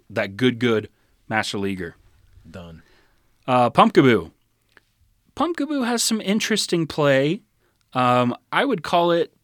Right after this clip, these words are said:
Speaker 1: maybe, now I know it's got different typing, but as far as what it's used for,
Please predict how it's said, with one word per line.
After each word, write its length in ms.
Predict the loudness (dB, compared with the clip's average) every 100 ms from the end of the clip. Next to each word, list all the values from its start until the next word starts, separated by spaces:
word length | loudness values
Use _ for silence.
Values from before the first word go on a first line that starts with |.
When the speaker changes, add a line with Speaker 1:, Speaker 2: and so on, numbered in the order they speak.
| _ _
Speaker 1:
maybe, 800 | -4 0 0 0 -2 -2 -4 -8 _ _ _ -2
now 100 | 2
I 40 |
know 100 | 2
it's 100 | 2
got 160 | 0 -2
different 280 | -2 -4 -2
typing, 380 | 0 0 -2 -6
but 120 | -6
as 100 | -4
far 220 | 0 0
as 120 | 0
what 140 | 0 -2
it's 220 | -4 -4
used 460 | 4 6 4 0 -8
for, 440 | -6 -4 -6